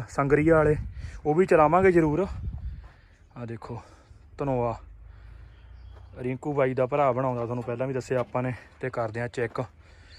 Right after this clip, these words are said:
ਦੇਖਦੇ ਹਾਂ ਕੀ ਜ਼ੋਰ ਮਾਰਦਾ, ਕੀ ਹਿਸਾਬ ਕਿਤਾਬ ਹੈ। ਮਨਪ੍ਰੀਤ ਬਾਈ ਬੈਠਾ ਦੇਖੋ,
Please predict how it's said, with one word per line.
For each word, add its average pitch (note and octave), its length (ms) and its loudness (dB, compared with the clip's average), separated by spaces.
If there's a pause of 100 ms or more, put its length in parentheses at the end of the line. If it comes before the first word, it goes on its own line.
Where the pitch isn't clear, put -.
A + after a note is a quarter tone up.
(180)
ਦੇਖਦੇ A#2 280 -2
ਹਾਂ B2 140 -2
ਕੀ A#2+ 200 -4
ਜ਼ੋਰ A#2 260 -2
ਮਾਰਦਾ, A#2 380 -2
ਕੀ A#2+ 120 -10
ਹਿਸਾਬ A#2+ 320 -2
ਕਿਤਾਬ A2+ 340 -8
ਹੈ। A#2 100 -8 (600)
ਮਨਪ੍ਰੀਤ A#2 480 -4
ਬਾਈ A#2+ 200 -2
ਬੈਠਾ A2+ 360 -4
ਦੇਖੋ, A#2 300 -8